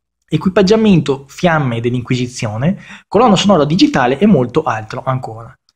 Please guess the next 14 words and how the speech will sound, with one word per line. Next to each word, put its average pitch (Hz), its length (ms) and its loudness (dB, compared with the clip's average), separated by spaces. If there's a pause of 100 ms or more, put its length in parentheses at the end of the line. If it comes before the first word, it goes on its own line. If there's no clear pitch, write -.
(400)
Combatti 220 360 2
insieme 175 220 2
a 127 40 -2
tre 165 140 0
amici 202 480 2
in 190 60 4
sessioni 180 360 2
multigiocatore 139 720 0
cooperative. 135 600 -2
Questo 208 220 -2
è 214 40 0
davvero, 143 380 0
davvero 123 360 -4
interessante. 123 880 -6